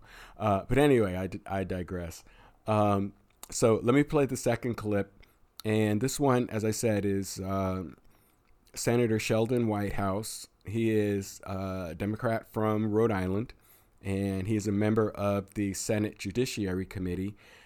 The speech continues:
And he's addressing this very issue, this brinksmanship, this, you know, battle back and forth as we go, you know, from administration to administration or from Congress to Congress,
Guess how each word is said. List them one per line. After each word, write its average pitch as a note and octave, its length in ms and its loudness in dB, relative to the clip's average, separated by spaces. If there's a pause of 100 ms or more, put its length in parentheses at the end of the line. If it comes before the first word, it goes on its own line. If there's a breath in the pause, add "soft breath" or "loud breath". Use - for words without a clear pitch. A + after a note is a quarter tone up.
(180 soft breath)
And A#2 440 2
he's D3+ 240 0
addressing A#2+ 580 2
this A2 180 0
very G#2+ 460 2
issue, G2 540 -4
this G2 420 -6
brinksmanship, G2 960 -4 (140)
this, G2 420 -6 (100)
you F#2 120 -6
know, E2+ 400 -8
battle G2+ 500 0
back G2 320 -2
and F2+ 140 -6
forth G#2+ 480 -2
as F#2+ 240 -8
we F#2+ 80 -4
go, F#2+ 440 0 (400 soft breath)
you F2 120 -6
know, E2+ 80 -8
from G2 560 0
administration G2 800 -4
to G2+ 120 -2
administration G2 880 -2
or F2+ 100 -8
from F2+ 380 -8
Congress F#2+ 440 -6
to D2+ 80 -14
Congress, B2 580 -4